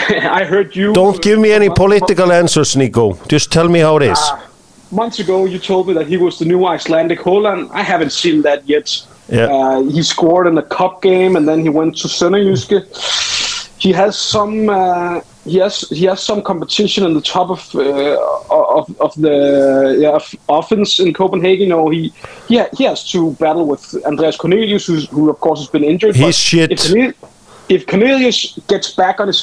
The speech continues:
Speaker 1: feet,
Speaker 2: Yeah, he's
Speaker 1: then
Speaker 2: shit.
Speaker 1: I guess it's, it'll be pretty uphill ride for Ori. But, you know, I hope he can, uh, break through, and I hope he can score a lot of goals. If he doesn't, uh, break through in the start of the season, I guess he'll be lent out again when we, uh,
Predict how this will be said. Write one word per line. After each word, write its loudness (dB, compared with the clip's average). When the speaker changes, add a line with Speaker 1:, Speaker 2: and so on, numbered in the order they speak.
Speaker 1:
feet, -2
Speaker 2:
Yeah, 2
he's 4
Speaker 1:
then 2
Speaker 2:
shit. -8
Speaker 1:
I -2
guess 0
it's, -6
it'll 0
be -2
pretty 0
uphill 0
ride 0
for -4
Ori. 0
But, -4
you 0
know, 0
I 0
hope 0
he 0
can, 0
uh, 0
break -2
through, 2
and -2
I -4
hope -2
he -4
can -10
score 0
a 0
lot 0
of -20
goals. 0
If 0
he 0
doesn't, 0
uh, 0
break 0
through 0
in -2
the -4
start 0
of -6
the -2
season, 0
I -4
guess 0
he'll 0
be 0
lent 0
out -2
again -2
when 0
we, 2
uh, -2